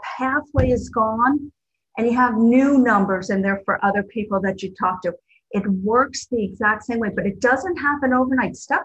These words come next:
ten takes a long time for the character defects to be diminished or removed. Step seven, and believe me, I never would diss this program or the big book. Step seven makes it sound like you say a prayer and you wake up the next morning and all your character defects are gone.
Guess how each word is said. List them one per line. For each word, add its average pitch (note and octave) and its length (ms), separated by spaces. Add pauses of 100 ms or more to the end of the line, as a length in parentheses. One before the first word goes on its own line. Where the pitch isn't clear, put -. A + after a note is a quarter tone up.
ten E4+ 380
takes A3+ 300
a G#3 60
long A#3+ 520
time D4+ 380 (320)
for A3+ 140
the G#3+ 180
character B3+ 440
defects A#3+ 420
to A3+ 80
be G3+ 240
diminished A3 640
or G#3+ 60
removed. G#3 400 (380)
Step B3+ 340
seven, C4+ 540
and G#3+ 200 (340)
believe B3 380
me, F3+ 200
I G3 120
never A3+ 420
would F#3+ 240
diss G#3+ 260
this F#3+ 200
program F#3+ 460
or F3+ 60
the F3 180
big F#3 180
book. D#3+ 180 (260)
Step D#4 280
seven D4+ 360
makes A3+ 240
it A3 100
sound A3 160
like G#3+ 160
you G#3 60
say G#3 260
a G3 80
prayer A3+ 280
and G#3 100
you F#3+ 80
wake G#3 200
up G#3 160
the G3+ 60
next G3 280
morning G3+ 280
and F#3 100
all F#3+ 100
your F#3 140
character F#3 500
defects F3+ 460
are E3+ 120
gone. D3+ 280